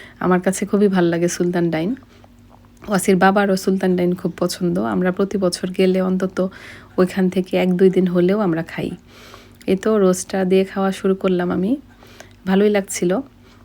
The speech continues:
কিন্তু মানে আসলে ওই দিন টেস্ট পাচ্ছিলাম না বেশি মুখে, যেহেতু জ্বর ছিল। ওয়াসির বাবারও শরীরটা ভালো ছিল না।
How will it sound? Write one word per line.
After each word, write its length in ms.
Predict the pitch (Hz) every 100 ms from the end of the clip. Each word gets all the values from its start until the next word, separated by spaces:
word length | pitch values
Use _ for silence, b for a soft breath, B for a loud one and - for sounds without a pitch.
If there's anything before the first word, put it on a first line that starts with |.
| - -
কিন্তু 520 | 185 180 190 180 -
মানে 260 | 156 175 170
আসলে 300 | 180 190 185
ওই 100 | 180
দিন 360 | 185 180 175
টেস্ট 420 | 175 190 190 -
পাচ্ছিলাম 460 | - 175 - 170 165
না 120 | 160
বেশি 240 | 165 175 170
মুখে, 340 | 170 - 160
যেহেতু 340 | 165 175 170
জ্বর 180 | 175 175
ছিল। 300 | 180 - 165
ওয়াসির 360 | 165 180 - 190
বাবারও 340 | 190 202 190
শরীরটা 320 | 190 190 180
ভালো 220 | 170 160 165
ছিল 220 | - 165
না। 180 | 160